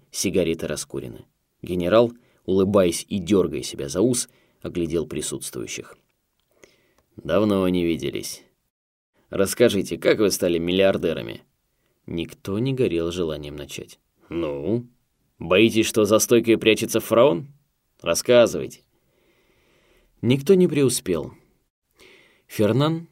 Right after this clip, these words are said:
спец по пластиковой взрывчатке, без двух пальцев и с изуродованной шрамом щекой, результат неверно рассчитанного взрыва,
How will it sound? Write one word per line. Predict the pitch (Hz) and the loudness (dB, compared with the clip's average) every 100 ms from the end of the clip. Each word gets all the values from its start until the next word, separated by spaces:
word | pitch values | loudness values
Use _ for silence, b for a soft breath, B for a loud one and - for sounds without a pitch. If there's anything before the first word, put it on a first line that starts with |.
| _ | _
спец | - - 90 - | -10 -2 -2 -2
по | 87 | -4
пластиковой | 82 92 - - 90 | -2 -2 -4 -8 -4
взрывчатке, | 85 104 113 - 143 139 107 - b b b | -4 -4 -4 -4 -4 -2 -4 -4 b b b
без | 110 113 90 | 0 0 2
двух | 92 - - | -2 -2 0
пальцев | 123 139 95 - | 0 0 -4 -4
и | 78 78 | -6 -6
с | - | -6
изуродованной | 87 92 87 82 80 78 | -2 0 0 -2 -4 -6
шрамом | - 80 80 71 69 | -8 -8 -8 -8 -10
щекой, | - - - 139 139 B B B - | -8 -6 -2 0 -2 B B B -4
результат | 107 113 120 117 120 117 | 0 2 2 0 -4 -2
неверно | 104 104 104 98 95 | -2 0 2 0 0
рассчитанного | 92 92 - 92 92 87 87 | -2 -4 -6 -6 -4 -2 -4
взрыва, | 87 92 92 82 | -4 -2 -2 -2